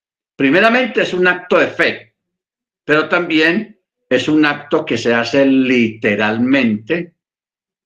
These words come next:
y se cumple y se prepara y se forma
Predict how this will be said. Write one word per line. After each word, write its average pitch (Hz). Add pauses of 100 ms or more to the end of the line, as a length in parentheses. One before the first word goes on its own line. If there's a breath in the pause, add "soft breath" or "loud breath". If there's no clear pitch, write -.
(500)
y 127
se -
cumple 165
y 143
se 123
prepara 139 (160)
y 120
se 110
forma 156